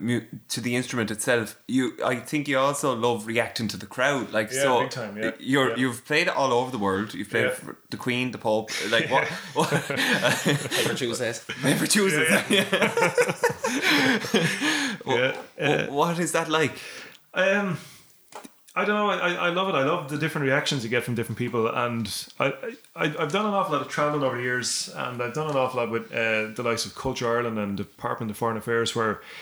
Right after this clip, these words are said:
Speaker 2: you might go off to, uh, different places. So, like, in two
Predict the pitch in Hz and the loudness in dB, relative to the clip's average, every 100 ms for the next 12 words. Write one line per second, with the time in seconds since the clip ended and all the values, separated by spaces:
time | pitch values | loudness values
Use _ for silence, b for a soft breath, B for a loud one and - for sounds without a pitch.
0 | B - 123 123 123 117 113 - 123 117 | B -6 -2 0 0 0 0 -2 -2 0
1 | 107 98 98 - 127 113 104 120 110 104 | 0 0 -2 -4 -4 -4 -2 -2 -2 -2
2 | - 117 113 120 117 | -2 -2 -2 -2 -4